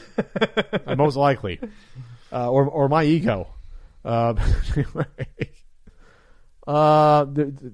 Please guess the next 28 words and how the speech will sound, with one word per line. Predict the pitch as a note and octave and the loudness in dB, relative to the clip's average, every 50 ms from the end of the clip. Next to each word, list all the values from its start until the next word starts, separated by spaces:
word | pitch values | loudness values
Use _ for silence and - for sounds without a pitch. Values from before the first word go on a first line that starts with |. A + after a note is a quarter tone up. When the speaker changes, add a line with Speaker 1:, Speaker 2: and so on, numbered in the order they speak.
| C3 | -16
Speaker 2:
this | D#3 F3+ A3 G#3+ | -12 -10 -6 -4
is | G3+ E3+ D#3 | -4 -2 0
just | D#3 C3 - - | -2 -2 -2 -2
so | - C4+ A3+ E3+ | 0 0 2 2
much | C3+ A2 G2+ - - | 0 -2 -4 -6 -6
drama. | - C#3+ C3+ C3+ C3 C3+ C3+ | -2 0 0 2 2 0 -2
It's, | C#3 - | -2 -2
it's | E3 E3+ - - | -4 -4 0 0
almost | A#3+ A#3+ G3 E3 C#3 - | 0 2 2 2 0 2
getting | - D#3+ D3+ C#3+ C3 | 0 0 0 2 0
too | - - | -4 -4
much | C#3 C3+ - - | -4 -4 -4 -4
into | B2 G#2 G#2 | -8 -8 -6
the | G#2+ G2 | -6 -6
weeds | F#2 G2+ G#2+ A#2 B2 A#2+ C3 | -4 -4 -4 -4 -4 -4 -4
now, | C3 C3+ C3+ C#3 C#3+ | -2 0 0 -2 -2
in | C#3 | -2
my | C3+ C3+ C#3 | -4 -4 -4
opinion, | C3+ C3+ C#3 C#3+ C#3+ C#3+ D3 D3 C#3+ - - - - - | -4 -6 -6 -6 -4 -4 -6 -6 -8 -12 -18 -20 -16 -4
when | - C#3 | -2 -2
it | C#3 | 0
comes | - D3+ D3 D3 C#3 | 0 0 0 0 0
to | C#3 | -2
this | D3 C#3 | -2 -4
stuff. | - - D3 C#3+ C#3+ - - - - - - - - - - - | -4 -2 -2 0 0 -2 -4 -12 -18 -20 -20 -20 -20 -20 -20 -16
'Cause | - B2+ | -8 -6
we're | C3+ | -4
talking | C3+ - F#3+ | 0 0 0